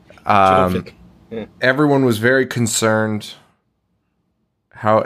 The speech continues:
Speaker 1: every-,
Speaker 2: Yeah, I'm bummed I had to
Speaker 1: everyone
Speaker 2: miss that show, man. I, I'm good. My, my kids,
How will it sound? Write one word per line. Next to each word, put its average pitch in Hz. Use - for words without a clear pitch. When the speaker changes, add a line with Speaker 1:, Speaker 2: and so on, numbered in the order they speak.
Speaker 1:
every-, 110
Speaker 2:
Yeah, 160
I'm 139
bummed 147
I 127
had -
to 127
Speaker 1:
everyone 117
Speaker 2:
miss 127
that 107
show, 113
man. 98
I, 110
I'm 170
good. 170
My, 143
my 131
kids, -